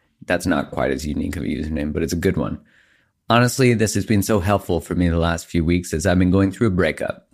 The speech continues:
It's made me feel hopeful, given me a different perspective, and I've just learned so much. Even beyond breakup episodes, there is so much more to learn about relationships and behavior and connection.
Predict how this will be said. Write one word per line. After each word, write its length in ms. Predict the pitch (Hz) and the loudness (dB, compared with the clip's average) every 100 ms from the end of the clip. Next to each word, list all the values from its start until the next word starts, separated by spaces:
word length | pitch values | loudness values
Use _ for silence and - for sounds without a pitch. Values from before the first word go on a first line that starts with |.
| - | -8
It's 160 | 92 | -2
made 140 | 104 101 | 2 4
me 140 | 98 | 4
feel 200 | 95 101 | 2 -2
hopeful, 640 | - 156 147 - 73 - _ _ _ _ | -2 -2 -4 -4 -4 -6 _ _ _ _
given 260 | 135 127 123 | 2 4 4
me 100 | 123 | 4
a 60 | |
different 320 | 110 123 120 | 2 2 0
perspective, 680 | 110 - 98 90 78 80 78 - _ - | -2 -2 -2 -2 -2 -2 -4 -12 _ -4
and 120 | 92 | -2
I've 80 | 82 | 0
just 200 | 101 95 | 0 2
learned 320 | 95 92 90 | 2 2 0
so 200 | - 92 | 0 0
much. 380 | 80 55 - - _ _ - | 0 -4 -10 -18 _ _ -2
Even 220 | 107 110 | 2 4
beyond 280 | 110 104 101 | 4 4 4
breakup 280 | 98 95 92 | 2 0 0
episodes, 560 | 87 85 - 85 80 | -2 -2 0 0 0
there 160 | - 82 | -2 -4
is 120 | 82 | -4
so 180 | - 110 | 0 2
much 200 | 120 98 | 4 4
more 160 | 101 | 2
to 60 | 95 | 2
learn 460 | 90 73 78 76 - - - | 2 0 0 -4 -8 -20 -6
about 260 | 82 76 - | -2 -2 2
relationships 760 | 82 92 90 90 98 92 - - | 2 2 0 0 0 -2 -10 -6
and 120 | 90 | -4
behavior 360 | 82 78 82 85 | -2 -2 -2 0
and 140 | 82 | -2
connection. 600 | 80 71 73 - 73 73 | -2 -6 -6 -6 -6 -8